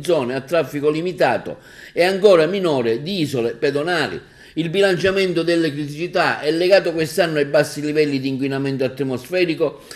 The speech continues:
e al dato relativo alla raccolta differenziata, ai consumi idrici domestici.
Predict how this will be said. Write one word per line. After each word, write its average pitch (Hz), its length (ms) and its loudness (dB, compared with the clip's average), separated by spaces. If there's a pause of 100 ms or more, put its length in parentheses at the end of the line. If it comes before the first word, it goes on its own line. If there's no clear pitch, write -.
e 165 120 2
al 175 160 4
dato 170 280 8
relativo 160 500 2
alla 147 180 6
raccolta 147 480 0
differenziata, 139 840 0
ai 120 100 -2
consumi 147 480 -2
idrici 131 340 -8
domestici. 139 640 -4